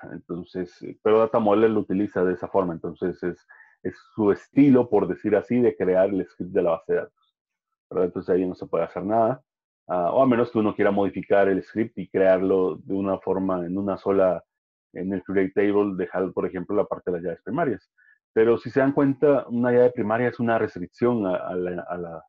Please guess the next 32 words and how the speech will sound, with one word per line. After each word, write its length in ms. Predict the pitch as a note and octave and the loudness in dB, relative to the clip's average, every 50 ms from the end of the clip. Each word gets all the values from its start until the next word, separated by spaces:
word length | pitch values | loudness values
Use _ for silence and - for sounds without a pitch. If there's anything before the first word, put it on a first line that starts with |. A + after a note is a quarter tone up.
| _ _ | _ _
a 100 | - F2 | -14 -14
la 100 | F2 E2 - _ | -14 -14 -6 _
tabla 300 | A#2 C3 C#3 G#2+ F#2+ E2+ | 0 0 2 0 -2 -2
como 240 | - F2+ E2+ - _ | -4 -8 -10 -4 _
tal. 260 | A#2 C3 B2 F#2+ - _ _ _ _ _ _ _ _ _ _ _ _ | 0 0 0 -2 -6 _ _ _ _ _ _ _ _ _ _ _ _
Entonces, 520 | - G2+ F#2 F#2+ - - G#2 G2+ - - - | -8 -8 -8 -6 -2 -2 -2 -2 -2 -6 -4
sí 120 | - E3 | -4 -4
podría 360 | F3 - - - G#2+ G2 F2 | 0 2 2 2 4 2 0
ser 220 | - - G2 G2 F#2 | 0 0 0 0 0
como 160 | - F2+ F#2 | -2 -4 -4
un 120 | F#2 F#2 | -4 -4
alter 300 | F2+ F2+ F2 - - - _ | -4 -4 -4 -6 -10 -6 _
table. 320 | - A2 A#2 G2+ F#2+ F#2 F2+ | 0 0 2 2 0 0 2
De 120 | F#2+ G2 | 0 0
hecho, 280 | G#2 - - A2 G#2+ - - _ _ _ | 0 0 2 0 0 0 -2 _ _ _
por 160 | _ G2+ G2+ A2 | _ 0 0 0
eso 180 | A2 - A#2+ | -2 -4 -2
es 40 | A2+ | -2
de 140 | A#2 - - | -2 -2 -2
que 160 | _ G#2 G2 | _ -2 0
Data 280 | G2 G2 F#2+ - G#2+ G#2 | 0 0 0 0 -2 0
Modeler 400 | G#2 G2 F#2+ G2 G#2 B2 A#2+ G2+ | 2 2 2 2 2 2 0 0
así 200 | F2 - - F2 | -4 -4 -6 -2
lo 120 | F2+ G2 | 0 0
hace, 280 | C#3+ - _ - E2+ _ _ _ _ _ _ _ _ _ | 0 -2 _ -16 -16 _ _ _ _ _ _ _ _ _
porque 180 | _ - - - | _ -8 -8 -8
es 80 | G2 - | -10 -2
como 260 | - A2+ A2 G2+ - | 0 0 0 0 -2
primero 380 | - G2+ G2 A#2 C#3+ E3 D#3 | -2 -2 2 2 2 2 2
crea 360 | D#3+ C#3 B2+ A2+ G2 F#2 F2 - | 2 2 4 4 4 2 2 0
sus 180 | _ F#2 - _ | _ -14 -2 _
tablas, 500 | - E3 G3 G#3 A#3 A3 _ _ _ | 0 2 2 0 -4 -6 _ _ _